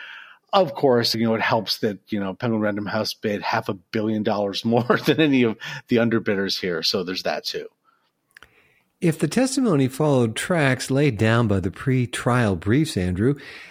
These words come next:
Speaker 2: how do you feel three expensive weeks in court have impacted the case? Uh, in other words, do you think the defense attorneys got through to Judge Florence Pan, or did she resist them?
Speaker 1: The heart of the matter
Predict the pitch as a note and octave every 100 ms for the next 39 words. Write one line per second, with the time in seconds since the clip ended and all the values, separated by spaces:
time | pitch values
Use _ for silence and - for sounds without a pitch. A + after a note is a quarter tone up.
0 | - - G3 C#4 C#4 G#3 E3 D#3 - D#3+
1 | E3 B2+ - - D3 D#3+ D#3 C#3 - A#2+
2 | C#3+ - A#2+ A2+ - B3+ C4+ A2+ A2+ C3
3 | E3 G#3 A#2 G2+ G2+ F#2 - F2+ E2 -
4 | - - A2+ - B2+ D3+ G3+ C#3+ B2 -
5 | _ - - _ _ _ - D3 C#3+ A3
6 | G#3 C#3 C3 D#3+ D#3 - D#3+ C#3+ G#2 -
7 | A#2 A2+ - - A#2+ B2+ D#3 F#3+ F#3 E3
8 | D3 F3 E3+ - F#3 F3+ F3 - F3 F3+
9 | F#3 F#3 - B2+ C3+ C3 C3+ B2 C#3 G2+
10 | E2 F#2+ - - - _ _ _ _ _
11 | _ _ _ _ C3+ A#2 C4+ B3+ F3+ D3
12 | C3 A2+ G#2 G#2 G#2+